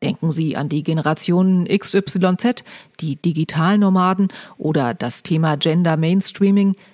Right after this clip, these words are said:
beschäftigen wir uns seit Jahren. Und uns war klar, da wird sich einiges ändern. Doch nun kommt die Veränderung schneller als erwartet. Die weltweite Pandemie zwanzig zwanzig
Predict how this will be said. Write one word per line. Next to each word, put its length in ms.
beschäftigen 640
wir 100
uns 300
seit 220
Jahren. 480
Und 160
uns 160
war 120
klar, 340
da 160
wird 140
sich 260
einiges 460
ändern. 500
Doch 180
nun 240
kommt 240
die 80
Veränderung 640
schneller 420
als 220
erwartet. 720
Die 80
weltweite 480
Pandemie 480
zwanzig 400
zwanzig 480